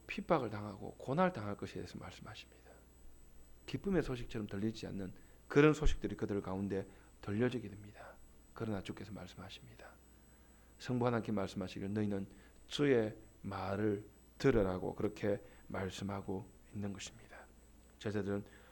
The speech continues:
주님의 말씀을 들어야만 합니다. 고린도서 오 장 이십 절에 말합니다. "그러므로 우리가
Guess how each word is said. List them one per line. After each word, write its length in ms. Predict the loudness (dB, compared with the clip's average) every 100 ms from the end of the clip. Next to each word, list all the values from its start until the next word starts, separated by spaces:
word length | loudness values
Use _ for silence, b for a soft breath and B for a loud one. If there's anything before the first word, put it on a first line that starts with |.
| b b -4
주님의 420 | 4 6 6 4
말씀을 480 | 0 -4 -2 -2 2
들어야만 400 | 2 2 -2 -10
합니다. 400 | -14 -18 -16 -18 -4
고린도서 400 | 2 4 4 4
오 60 | 2
장 120 | 2
이십 160 | 0 -2
절에 140 | -4
말합니다. 440 | -4 -8 -12 -12 -2
"그러므로 300 | 2 4 6
우리가 280 | 6 6